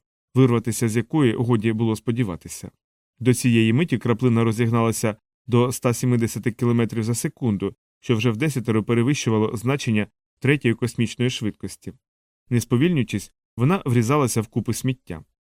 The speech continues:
Розплавлені уламки знову бризнули на всі біч та спричинили ефект доміно. Позаду в краплини швидко сформувався блискучий слід. Спочатку вона нагадувала комету з куцим хвостом,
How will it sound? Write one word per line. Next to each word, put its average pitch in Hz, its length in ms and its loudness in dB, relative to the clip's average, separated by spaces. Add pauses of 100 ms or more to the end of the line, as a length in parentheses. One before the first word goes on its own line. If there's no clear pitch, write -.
(240)
Розплавлені 117 600 2
уламки 113 440 2
знову 117 280 2
бризнули 110 440 2
на 113 100 0
всі 107 180 -6
біч 143 280 -4 (280)
та 117 120 0
спричинили 123 600 0
ефект 113 300 -2
доміно. 104 400 -2 (480)
Позаду 127 440 2
в - 60 -20
краплини 117 580 0
швидко 123 360 0
сформувався 117 680 2
блискучий 120 520 0
слід. - 360 -10 (360)
Спочатку 120 500 2
вона 120 200 4
нагадувала 117 540 4
комету 123 400 0
з - 60 -8
куцим 110 300 -2
хвостом, 104 520 -4